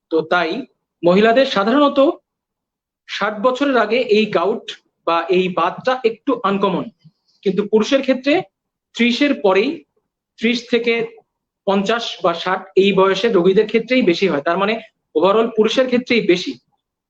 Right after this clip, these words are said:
মহিলাদের ক্ষেত্রে হতে পারে, আমরা যেটা বলি post menopausal lady, after menopause, এই সময়টায় আস্তে আস্তে এই ইউরিক অ্যাসিডের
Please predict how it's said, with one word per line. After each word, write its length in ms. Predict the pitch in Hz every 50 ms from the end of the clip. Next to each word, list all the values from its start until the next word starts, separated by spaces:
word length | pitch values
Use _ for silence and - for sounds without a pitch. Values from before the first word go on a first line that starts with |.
| -
মহিলাদের 380 | 170 190 202 220 226 247 269 262
ক্ষেত্রে 260 | 262 262 254 254 285
হতে 300 | 277 196 175 202 202 226
পারে, 320 | 226 233 226 262 370 370 - - _ _ _ _ _ _ _ -
আমরা 160 | - 175 185
যেটা 200 | 180 196 202 214
বলি 300 | 202 202 190 214 208 214
post 320 | - 240 240 247 - 196 185
menopausal 440 | 196 202 196 202 208 196 196 196
lady, 320 | 180 156 156 156 156 139 - - _ _ _ _ _ _ _ _ _ _ - -
after 400 | 165 - - - 247 254 262 240
menopause, 600 | 190 170 180 190 196 196 190 202 220 285 302 - - - _ _ _ _ -
এই 180 | 202 214 254 254
সময়টায় 600 | - - 214 214 214 220 220 220 247 285 359 381 - _ _
আস্তে 300 | - - 180 - - 226
আস্তে 300 | 220 214 220 - - -
এই 280 | 226 - 196 185 185 185
ইউরিক 160 | 180 180 190
অ্যাসিডের 520 | 196 208 202 - 220 208 208 208 - -